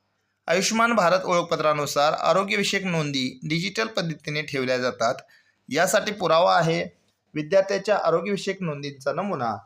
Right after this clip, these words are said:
आणि सदर बाब आपल्या शाळेत उपलब्ध असेल,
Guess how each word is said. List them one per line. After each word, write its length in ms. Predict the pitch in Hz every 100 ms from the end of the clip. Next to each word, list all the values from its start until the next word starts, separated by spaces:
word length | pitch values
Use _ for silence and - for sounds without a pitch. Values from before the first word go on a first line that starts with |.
| _ _ -
आणि 240 | 143 160 156 -
सदर 380 | - - 165 214
बाब 220 | 208 190
आपल्या 240 | 185 - 156
शाळेत 260 | 151 135 139 -
उपलब्ध 420 | 135 147 190 180
असेल, 340 | 131 - 107